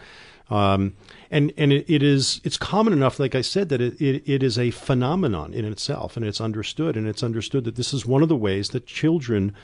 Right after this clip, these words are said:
try to process something that was completely overwhelming to them and try to come to some kind of terms cognitively, emotionally with it. And, and kids act it out. That's just one of the ways kids do this. And like I said, they can act it out with inanimate objects, but they can equally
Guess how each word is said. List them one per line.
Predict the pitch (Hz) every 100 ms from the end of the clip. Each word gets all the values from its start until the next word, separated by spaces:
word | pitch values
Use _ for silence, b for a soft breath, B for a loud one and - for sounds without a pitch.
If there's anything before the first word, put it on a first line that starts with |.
| B B B -
try | 123
to | 110
process | - - 139 139 - -
something | - 113 104 110 104 101 101 -
that | 104
was | 104
completely | 107 101 127 156 170
overwhelming | 151 131 131 127 131 110
to | -
them | - 87 127 B B B B
and | 107
try | - 117
to | 110
come | - 113
to | 110
some | - - 135
kind | 135 - 117 107
of | 101
terms | - 123 95 78
cognitively, | - - 113 113 107 104 101
emotionally | 95 104 110 - 101 - 92 -
with | 90 -
it. | - B B B B -
And, | 113 104
and | 117 107
kids | - 123 123 -
act | - 98 -
it | - -
out. | 104 98 - - - -
That's | 104 -
just | 104 -
one | 95
of | 104
the | 104
ways | 101 104 -
kids | - 104 98 - -
do | 113 120
this. | 143 90 101
And | 95
like | 98
I | 98
said, | - 107
they | 101
can | 95
act | 107 107 -
it | 107
out | 104
with | 101 92
inanimate | 113 104 117 123 120
objects, | 123 135 156 170
but | - 101
they | - 104
can | 107 110
equally | 151 160 - 117 107 101